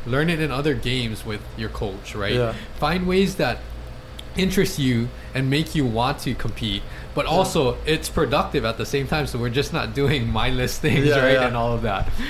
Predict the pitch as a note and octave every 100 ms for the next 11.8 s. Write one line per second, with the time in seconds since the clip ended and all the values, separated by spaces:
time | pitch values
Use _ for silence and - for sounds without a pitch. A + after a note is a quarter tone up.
0 | - - F#3 F#3 F#3 F3 F#3 A#3 - G3+
1 | E3 D3 C#3+ - - D#3 D#3 C3 B2 A#2
2 | A2 A#2 A2+ C3 A2+ - - - - -
3 | - - D#3 G3+ G#3 - - - - -
4 | - - F#3+ F#3+ A3+ G#3+ - C#3+ B2 C#3+
5 | C#3+ D3 F#3+ F3 C3+ C#3+ A#2+ - - -
6 | - F3 F3+ E3 - D3 C#3 B2 A#2+ B2
7 | C#3+ E3 E3+ F3+ C#3+ D3 C#3+ B2+ A#2 -
8 | A#2+ G#2+ A#2 - A#2+ A#2+ A#2 A2+ A2 G#2+
9 | G2+ G2 G#2+ - G2+ G2+ G2 G2 F#2 G2+
10 | F#2+ - A#2+ A2 - - D#3+ F#3+ G3+ G#3
11 | G3+ F#3+ D#3 C#3+ C#3 C3+ - -